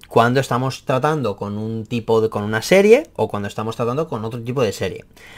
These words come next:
Tenemos, por ejemplo, las series que se llaman lineales o series naturales, que son series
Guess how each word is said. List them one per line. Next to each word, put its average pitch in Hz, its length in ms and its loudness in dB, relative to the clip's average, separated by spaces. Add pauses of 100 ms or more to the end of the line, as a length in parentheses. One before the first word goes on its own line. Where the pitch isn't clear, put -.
(120)
Tenemos, 165 260 2
por 202 100 4
ejemplo, 190 300 4
las 165 180 8
series 180 300 2
que 156 120 2
se 131 120 -2
llaman 143 340 4
lineales 147 680 4
o 117 80 0
series 143 320 2
naturales, 156 760 6 (320)
que 123 140 2
son 175 420 2 (420)
series 180 760 4